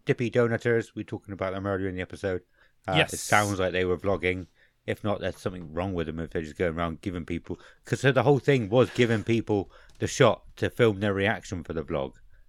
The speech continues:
Speaker 1: Um,
Speaker 2: Yeah, yeah. I, I
Speaker 1: there's
Speaker 2: think they were
Speaker 1: s-,
Speaker 2: filming. I don't
Speaker 1: something
Speaker 2: I
Speaker 1: wrong
Speaker 2: s-,
Speaker 1: with
Speaker 2: I,
Speaker 1: them
Speaker 2: like,
Speaker 1: if they're doing that just for the fun of it and not <laughs> filming it.
Speaker 2: about ten
Speaker 1: I
Speaker 2: minutes
Speaker 1: don't know.
Speaker 2: after they turned up with all this alcohol, I was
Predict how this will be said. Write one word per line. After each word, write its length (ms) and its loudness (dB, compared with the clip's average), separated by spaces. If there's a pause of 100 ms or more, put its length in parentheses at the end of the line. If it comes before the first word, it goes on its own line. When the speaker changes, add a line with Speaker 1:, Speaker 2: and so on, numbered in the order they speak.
Speaker 1:
Um, 460 -2 (280)
Speaker 2:
Yeah, 220 -2
yeah. 220 0 (100)
I, 80 2
I 140 2
Speaker 1:
there's 160 -4
Speaker 2:
think 180 -10
they 60 -8
were 80 -6
Speaker 1:
s-, 100 -10
Speaker 2:
filming. 240 -10
I 60 -10
don't 100 -6
Speaker 1:
something 280 -4
Speaker 2:
I 120 2
Speaker 1:
wrong 120 6
Speaker 2:
s-, 40 2
Speaker 1:
with 120 2
Speaker 2:
I, 20 4
Speaker 1:
them 100 0
Speaker 2:
like, 160 -2
Speaker 1:
if 120 -2
they're 120 2
doing 240 -2
that 220 -4
just 160 -8
for 80 -4
the 60 -4
fun 220 -2
of 120 -6
it 160 -4
and 120 -8
not 200 -4
<laughs> 80 -6
filming 340 -2
it. 40 0
Speaker 2:
about 280 4
ten 160 0
Speaker 1:
I 80 -2
Speaker 2:
minutes 180 4
Speaker 1:
don't 80 6
know. 60 8
Speaker 2:
after 160 -2
they 140 0
turned 340 -2
up 140 -2
with 100 -12
all 80 -6
this 180 -4
alcohol, 460 -2
I 100 -4
was 220 -10